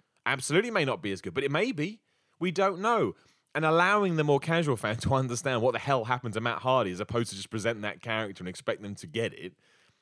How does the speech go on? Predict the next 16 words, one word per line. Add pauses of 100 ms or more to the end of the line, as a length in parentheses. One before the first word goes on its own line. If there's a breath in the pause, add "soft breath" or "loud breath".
(140 soft breath)
it
just
makes
more
sense.
And
also,
it
allows
him
to
have
a
much
longer
career.